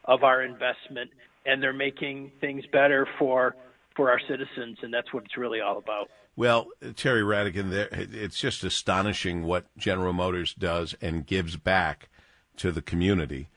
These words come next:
Speaker 2: Um, besides providing excellent jobs and so many other things that a big company provides, you go over and above that. Uh, you've been leading the company's charitable efforts, uh, and, and you had, like, a,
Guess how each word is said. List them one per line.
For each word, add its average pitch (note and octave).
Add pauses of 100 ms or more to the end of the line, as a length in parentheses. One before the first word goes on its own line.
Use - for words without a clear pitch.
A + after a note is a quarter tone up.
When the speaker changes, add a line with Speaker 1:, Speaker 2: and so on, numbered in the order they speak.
(520)
Speaker 2:
Um, D2+
besides A#2+
providing F#2+
excellent G2
jobs F2+
and F2
so -
many F#2
other F2
things G#2
that F2+
a D#2+
big F#2
company E2
provides, G2
you F#2+
go G2
over F2+
and D#2
above G2
that. G2+ (540)
Uh, E2
you've G2+
been G2+ (160)
leading A#2
the F#2
company's F#2+
charitable F#2
efforts, - (400)
uh, D#2+
and, E2+
and E2+
you F2+
had, C3
like, G2
a, D#2+